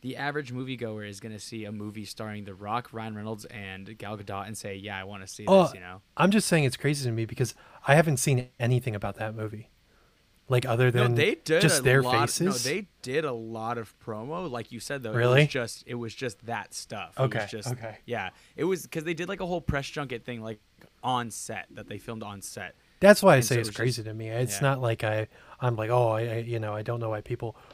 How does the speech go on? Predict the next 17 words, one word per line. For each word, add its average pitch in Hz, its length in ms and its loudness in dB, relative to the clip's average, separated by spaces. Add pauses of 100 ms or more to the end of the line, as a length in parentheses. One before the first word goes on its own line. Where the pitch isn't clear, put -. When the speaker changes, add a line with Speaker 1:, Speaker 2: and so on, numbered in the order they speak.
(120)
Speaker 2:
are 120 100 -2
into 117 240 -4
this 110 160 -8
movie." 127 180 4 (320)
I - 80 2
mean, 156 120 6
it's 139 80 0
got 170 140 8
The 160 80 8
Rock 123 300 12
in 110 80 2
it. 110 60 0
I 117 160 4
wanna 131 240 6
see 110 220 -8
it. 131 200 -2 (160)
Speaker 1:
Yeah. 113 200 -12